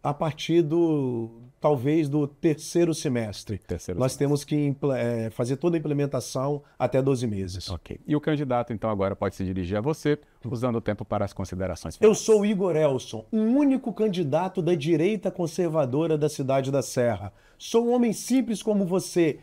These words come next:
Speaker 1: de mãos limpas. Quero transformar a cidade da Serra junto com você. Sou o candidato do presidente Bolsonaro,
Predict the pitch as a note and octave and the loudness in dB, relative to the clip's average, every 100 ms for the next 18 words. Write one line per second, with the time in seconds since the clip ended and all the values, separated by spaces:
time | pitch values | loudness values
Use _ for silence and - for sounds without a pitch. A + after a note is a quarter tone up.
0 | _ C3 A2+ F3+ D#3+ F3 A3+ F#3+ B2 D#3 | _ -8 0 0 2 2 2 2 2 2
1 | G#3 F#3 C3+ A2 - - - _ - A3 | 2 2 0 -4 -6 -18 -20 _ 0 2
2 | G#3+ - C4 C#4 - A3 E3+ F3 G3 F#3 | 2 2 2 2 0 -2 0 -4 -4 -2
3 | E3 E3+ D#3 D3 - F3 F#3 - - _ | -2 0 0 -2 -2 -2 -2 -4 -12 _
4 | - A#2 D#3 B3 G#3+ F#3 F3+ E3 D3 - | -10 -2 2 2 2 -2 0 0 -2 0
5 | C3+ A#2 - - - C4 A#3 C4 C4 A3 | 0 -2 -10 -14 0 2 2 2 0 0
6 | F3 A#3+ B3+ A3+ G#3 A#3+ G3+ G3+ F#3+ A3+ | 0 -2 -2 -2 0 0 0 0 0 0
7 | G3+ G3 G#3 G#3+ F#3 F3+ E3+ B2 | 0 0 0 -2 -2 0 0 0